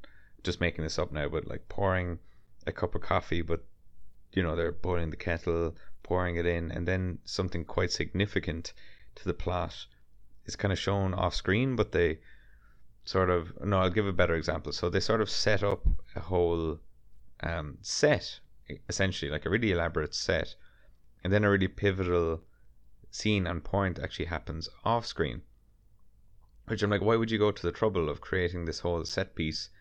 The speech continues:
and set and environment and have something happen off screen, but being quite pivotal, uh, to the plot? It didn't really actually make much sense, uh,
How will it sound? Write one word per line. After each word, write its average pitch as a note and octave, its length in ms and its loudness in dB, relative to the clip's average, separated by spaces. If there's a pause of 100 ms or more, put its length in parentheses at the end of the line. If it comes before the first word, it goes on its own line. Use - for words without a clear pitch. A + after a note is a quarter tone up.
(320)
and - 160 -6
set E2+ 520 0
and D#2+ 100 -4
environment D#2+ 640 -2 (420)
and D#2+ 140 -4
have E2 160 -2
something D#2+ 280 -4
happen D#2 300 -6
off D2+ 220 -6
screen, D#2+ 420 -2 (140)
but G2 180 0
being G#2 340 0
quite - 340 -2
pivotal, E2+ 580 -2 (580)
uh, - 300 -4 (160)
to - 100 -8
the - 80 -4
plot? - 380 -6
It F2 80 -10
didn't G#2+ 200 0
really F#2 180 4
actually E2+ 260 -2
make D#2 280 -8 (480)
much D2+ 220 -6
sense, - 680 -2 (420)
uh, - 260 -6